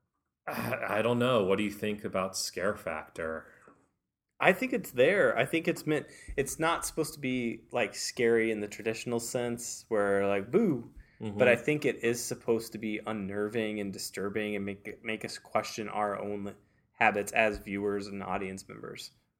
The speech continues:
Speaker 1: Yeah, there are parts when, like, you're, yeah, you're, you're definitely made to be uncomfortable. And I would, I would agree. I
Speaker 2: Yeah.
Speaker 1: would agree.
Speaker 2: What's the movie with, uh, Mark Duplass?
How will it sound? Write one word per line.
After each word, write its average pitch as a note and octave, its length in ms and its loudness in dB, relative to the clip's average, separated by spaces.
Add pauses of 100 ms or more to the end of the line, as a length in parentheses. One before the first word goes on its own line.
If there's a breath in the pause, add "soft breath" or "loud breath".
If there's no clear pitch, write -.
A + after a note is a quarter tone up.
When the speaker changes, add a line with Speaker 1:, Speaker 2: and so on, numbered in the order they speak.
(640 loud breath)
Speaker 1:
Yeah, A#2+ 240 8
there D#3+ 200 4
are G3 60 6
parts D#3+ 400 2
when, B2+ 180 0
like, G#2 460 2
you're, A2+ 640 4 (800)
yeah, - 320 2 (120)
you're, C#3 140 -4
you're C#3 160 -2
definitely C3 300 2
made G#2+ 220 0
to - 80 -6
be G2 200 0
uncomfortable. F#2+ 960 -8 (160)
And G2 340 -4 (500)
I B2+ 100 8
would, D#3+ 220 2
I C#3+ 60 2
would E3 100 4
agree. E3 260 -4 (420)
I - 20 -4
Speaker 2:
Yeah. A2 80 -2
Speaker 1:
would C3 120 -8
agree. A#2 120 -10 (200 loud breath)
Speaker 2:
What's F3 180 6
the A3+ 100 2
movie F#3+ 300 6
with, B2+ 200 4
uh, A2+ 240 6
Mark A2+ 240 0
Duplass? - 600 -4